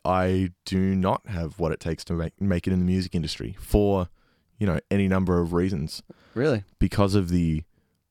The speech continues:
Speaker 1: constant rejection and trying to recover from that. But also just because, like, I, I don't have the necessary talent and it's, or the, or the patience to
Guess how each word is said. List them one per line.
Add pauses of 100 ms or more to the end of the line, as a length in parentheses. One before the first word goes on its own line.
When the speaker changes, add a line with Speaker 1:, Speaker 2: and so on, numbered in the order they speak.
(300)
Speaker 1:
constant
rejection
and
trying
to
recover
from
that.
But
also
just
because, (1160)
like, (360)
I, (220)
I
don't
have
the
necessary (380)
talent (760)
and
it's, (260)
or
the,
or
the
patience
to